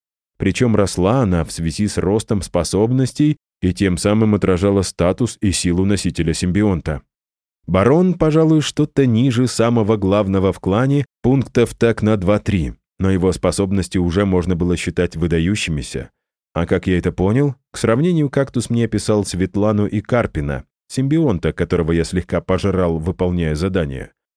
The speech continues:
Вот они оба, по его словам, низшее сословие в иерархии магов, рядовые пешки и не более. Может быть, поэтому мне их поединок показался настолько смешным и простым?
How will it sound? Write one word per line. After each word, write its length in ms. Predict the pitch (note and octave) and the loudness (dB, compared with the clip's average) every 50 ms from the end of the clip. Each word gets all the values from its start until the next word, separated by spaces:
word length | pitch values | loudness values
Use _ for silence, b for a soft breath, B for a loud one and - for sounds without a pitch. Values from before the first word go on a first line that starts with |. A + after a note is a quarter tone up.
| _ _ _ _ - | _ _ _ _ -4
Вот 180 | F#2 G#2 G#2 | -2 0 0
они 200 | B2+ C3 C3 B2+ | 2 2 2 4
оба, 240 | B2+ D3+ F3+ E3+ C3+ G#2+ | 4 4 4 2 2 2
по 120 | - G#2+ | 2 2
его 200 | G2+ F#2 G2+ G#2+ | 2 2 2 0
словам, 500 | - - F#2 F#2 F#2 A2+ A#2+ B2+ B2+ - _ - | 2 2 0 2 2 2 2 2 0 -2 _ -4
низшее 540 | D3 E3 E3+ D3 A2 - - - F#2 E2 D2+ | -2 0 0 0 0 -2 -2 -2 -2 -2 -2
сословие 600 | - F#2 F2 - - A#2 C3 C#3 B2+ A2 F#2+ F2 | -2 -2 -4 -4 -2 -2 -2 0 0 2 0 0
в 100 | D2+ F2 | 2 2
иерархии 500 | F2 F2 F2 F#2 F#2+ F2 D#2 - G#2 G2 | 2 2 2 2 0 0 -2 -2 -2 -2
магов, 500 | G2 G2+ G#2 F2+ E2 C#2+ D#2 C#2 - _ _ _ _ _ _ _ - | 0 0 0 -2 -2 -4 -4 -6 -8 _ _ _ _ _ _ _ -4
рядовые 440 | G2+ G#2+ G#2 F#2+ G2+ F2+ G2 G2 F#2 | -2 0 2 2 2 2 2 2 0
пешки 580 | - A#2 C3+ C3 - - - D#2+ C#2+ C#2 - - | 0 0 0 0 0 -2 -4 -4 -4 -4 -6 -6
и 140 | - F#2+ F2 | -4 -2 -2
не 180 | E2+ E2 F2+ | -2 -2 -2
более. 440 | E2 D#2+ A2+ A#2+ G2 D#2+ C#2+ C2 - _ _ _ _ _ _ _ _ _ - | 0 0 0 0 0 -2 -4 -6 -10 _ _ _ _ _ _ _ _ _ -4
Может 340 | G2 G#2+ A#2 A#2 A2+ G#2+ G#2 | 0 0 2 2 2 0 0
быть, 200 | G#2+ A2 - - | 0 -2 -2 0
поэтому 480 | A2 G#2+ A2+ D3 E3 - - F2+ F2 | 0 0 2 0 0 0 0 0 0
мне 220 | E2+ E2+ E2+ F2 E2 | 0 0 0 0 -2
их 120 | D#2+ - | -2 -2
поединок 540 | - F#2 F2 F2 D#2 D#2+ E2+ F2 E2 - - | -2 0 0 0 0 -2 -2 -2 -4 -4 -6
показался 500 | - - - F2 D2+ F2 E2+ D#2+ - - | -6 -4 -2 -2 0 0 -2 -2 -2 -2
настолько 440 | E2 E2 D#2+ - - E2 - - D#2+ | -2 -2 -2 -2 -4 -4 -4 -4 -6
смешным 480 | - - D#2+ D#2 - - F2+ E2+ E2 | -4 -4 -4 -4 -2 -2 -2 -2 -2
и 20 | D#2 | -2
простым? 560 | - F2 E2 - - - G2+ G#2+ A2+ A#2 | -2 -4 -4 -4 -2 -2 -2 -2 -2 -4